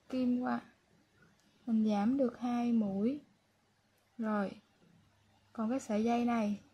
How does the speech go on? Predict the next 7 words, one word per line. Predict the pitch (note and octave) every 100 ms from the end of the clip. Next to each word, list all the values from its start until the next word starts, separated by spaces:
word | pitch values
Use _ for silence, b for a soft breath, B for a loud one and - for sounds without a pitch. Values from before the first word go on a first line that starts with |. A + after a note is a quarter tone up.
| _
sợi | - G#3
móc | B3+ C#4
xích | E4+ D#4+
nè. | C4 - - _ _ _ _ -
Móc, | C#4+ _ _ _ _
móc | C4+ D4 -
vô. | B3+ B3